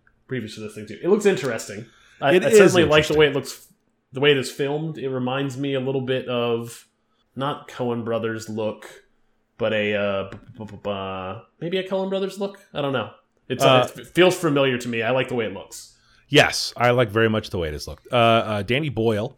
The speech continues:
Speaker 2: is one of the, uh, executive producers on it. Uh, he is a director whose work you are probably familiar with from the movie Trainspotting.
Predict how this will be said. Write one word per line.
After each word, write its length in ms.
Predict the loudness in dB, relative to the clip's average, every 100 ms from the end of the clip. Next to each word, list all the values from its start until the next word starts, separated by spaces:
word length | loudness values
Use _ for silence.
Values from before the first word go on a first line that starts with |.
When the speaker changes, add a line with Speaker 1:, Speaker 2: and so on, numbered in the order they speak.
| _
Speaker 2:
is 220 | -6 -2
one 160 | 0 2
of 60 |
the, 300 | 2 2 0 -6 -8
uh, 180 | -6 -6
executive 440 | -6 -6 -6 -10
producers 360 | -8 -8 -8 -8
on 160 | -8
it. 120 | -10 -16 _ _ _ -2
Uh, 320 | 2 2 2
he 260 | -2 -8 -4
is 360 | 0 2 2
a 60 | 0
director 460 | -2 -2 -2 -6
whose 200 | -6 -6
work 380 | -6 -8 -8 -14 _ _ _ _ -6
you 140 | -4
are 100 | -4
probably 720 | -6 -8 0 4 4 4 0 -4
familiar 500 | -4 -4 -4 -4 -6
with 260 | -6 -8
from 420 | -12 -10 -6 -6
the 80 | -6
movie 260 | -6 -8 -10
Trainspotting. 840 | -12 -10 -8 -8 -8 -6 -6 -8